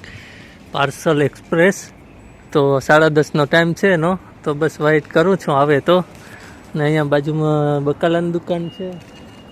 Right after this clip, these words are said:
આ બાજુ બકાલાની દુકાન છે, ગાંઠિયાની, જલેબીની અહીંયા હવારે હવારે મળે.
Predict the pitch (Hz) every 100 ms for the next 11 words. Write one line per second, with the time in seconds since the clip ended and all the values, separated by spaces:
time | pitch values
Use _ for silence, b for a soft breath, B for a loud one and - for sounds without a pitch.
0 | - 160 160 170 160 170 170 165 175 175
1 | 170 165 175 175 170 165 180 185 180 -
2 | - 185 156 160 - 165 160 151 151 170
3 | 170 175 175 175 175 156 175 175 165 175
4 | 170 170 180 185